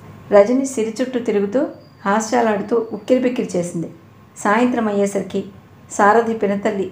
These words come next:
సిరికి పూలజడ వేస్తానంటూ తయారైంది. సిరికి వాళ్ళ బారి నుండి ఎలా తప్పించుకోవాలో తెలియలేదు. బిత్తరపోయి నిస్సహాయంగా అత్తగారి వంక చూసింది. ఆ చూపులో భావం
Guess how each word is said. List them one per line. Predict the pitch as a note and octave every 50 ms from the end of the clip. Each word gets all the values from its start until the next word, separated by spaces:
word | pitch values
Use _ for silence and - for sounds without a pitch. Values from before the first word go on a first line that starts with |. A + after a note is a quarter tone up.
| - - -
సిరికి | - G#3+ G#3+ A3+ - B3
పూలజడ | B3 - G3+ G#3 G#3 A3+ A3+ A3+ A3
వేస్తానంటూ | G3+ F#3+ F#3+ F#3+ F#3+ - F#3 F#3 F#3 F#3 A#3+
తయారైంది. | A3+ - G3+ F3+ F3 E3+ E3 E3 D#3+ D#3+ D#3 - - - - - - - - - -
సిరికి | - - B3 A#3+ A#3+ - - A3+ A3+ - - - - - - - -
వాళ్ళ | A3 G#3+ G#3+ G#3+
బారి | G3 G3+ G3 G#3 A3+ A#3+ B3+
నుండి | B3+ B3 B3 A#3+
ఎలా | A3 G3+ G3+ G#3 A3
తప్పించుకోవాలో | A3 A3+ G#3+ - - A3 A3 - - G#3+ G#3 G#3 G#3+ A3
తెలియలేదు. | A3 - G3 F#3+ F#3+ F#3+ F#3 F3+ F3 F3 - - - - - - - - -
బిత్తరపోయి | F3 G3+ G3+ G3+ - A#3+ A#3+ A#3 - G3+ G3+ G#3 G#3 - - - - - - - - - F#3+
నిస్సహాయంగా | G3 G3 G3+ A#3 A#3 B3 A3+ G#3+ G#3 G#3 G#3+ A#3 - - -
అత్తగారి | - - - G#3+ A3 A3 G#3 G3+
వంక | F#3 F3 E3+ E3+ - F3
చూసింది. | D#3+ - - F3 D#3+ - - - - - - - - - - - - - - -
ఆ | G3+
చూపులో | G3 G3+ G3 B3 B3 B3 - B3 A#3+ A3+
భావం | A3 A3 G3 G3 G3 G3+ G#3 - -